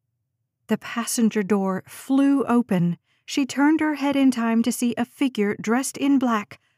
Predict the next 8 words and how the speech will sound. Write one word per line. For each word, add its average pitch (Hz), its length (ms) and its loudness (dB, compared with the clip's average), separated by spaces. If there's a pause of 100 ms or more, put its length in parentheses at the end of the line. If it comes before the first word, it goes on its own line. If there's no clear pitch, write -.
(140)
pointing 277 420 2
a 233 120 0
gun 254 300 2
at 185 100 0
her 190 340 -8
through 226 300 -2
the 233 100 2
window. 214 540 2